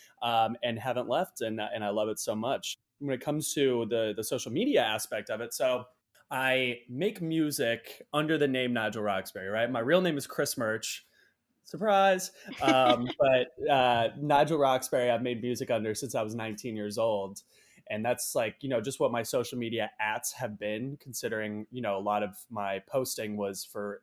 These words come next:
Speaker 1: promotion of music. For TikTok specifically, I got on in October of twenty twenty because I had this six-song E P coming out in, um,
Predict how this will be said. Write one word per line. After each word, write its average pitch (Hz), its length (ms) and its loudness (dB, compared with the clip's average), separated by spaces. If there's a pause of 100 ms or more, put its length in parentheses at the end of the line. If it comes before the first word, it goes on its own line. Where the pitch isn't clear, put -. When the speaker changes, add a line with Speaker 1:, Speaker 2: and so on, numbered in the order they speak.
(140)
Speaker 1:
promotion 107 380 -8
of 104 60 -8
music. 117 440 -4 (360)
For 117 100 -4
TikTok 254 500 -2
specifically, 151 680 0
I 117 120 0
got 135 420 0
on 139 480 -2 (340)
in 120 460 -2
October 147 580 0
of 139 140 4
twenty 127 320 -6
twenty 120 420 -4
because 110 500 -4
I 113 140 -4
had 131 260 -4
this 113 220 -4
six-song 127 640 -6
E 131 120 -4
P 135 260 -6
coming 180 300 -2
out 214 220 -2 (600)
in, 135 380 0 (140)
um, 107 600 0